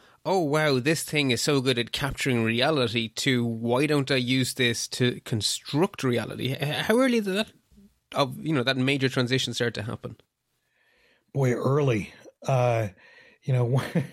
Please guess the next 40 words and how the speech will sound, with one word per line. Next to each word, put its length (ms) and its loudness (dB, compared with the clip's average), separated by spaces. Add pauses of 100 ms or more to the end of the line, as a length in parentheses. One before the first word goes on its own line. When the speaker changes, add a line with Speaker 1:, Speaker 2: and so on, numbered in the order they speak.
(120)
Speaker 2:
<laughs> 480 -14
one 180 2
of 80 0
the, 200 2 (360)
one 180 0
of 60 2
the 100 2
things 360 0
I 80 2
remember, 840 2 (340)
you 120 -4
know, 260 2
a, 140 2 (140)
a 60 2
class 540 2
where 220 2
I, 240 2 (180)
uh, 300 2 (520)
you 80 0
know, 180 2 (120)
and, 260 0
and 100 2
in 100 2
the, 260 2
in 180 2
the, 160 -4
in 140 2
my 120 2
history 340 2
of 60 0
photography 460 0
class, 360 0
I 80 4
did 220 2
a 80 4
sort 280 2
of, 220 0 (440)
uh, 460 2 (380)
a 100 4
potted, 680 0